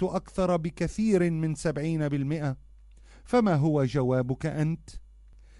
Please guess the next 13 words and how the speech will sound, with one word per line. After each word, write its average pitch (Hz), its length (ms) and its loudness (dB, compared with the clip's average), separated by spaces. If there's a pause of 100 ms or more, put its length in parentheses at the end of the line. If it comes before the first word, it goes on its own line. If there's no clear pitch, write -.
(120)
في 202 180 0
معالجتي 196 760 2
لهذا 156 340 2
الموضوع 151 600 0 (460)
أعي 185 340 0
أن 180 140 0
علي 170 640 0
أن 180 120 -4
أكون 180 460 0
منصفًا 170 720 -2
وأفي 175 480 0
الأسس 180 640 -4
حقها، 165 720 -2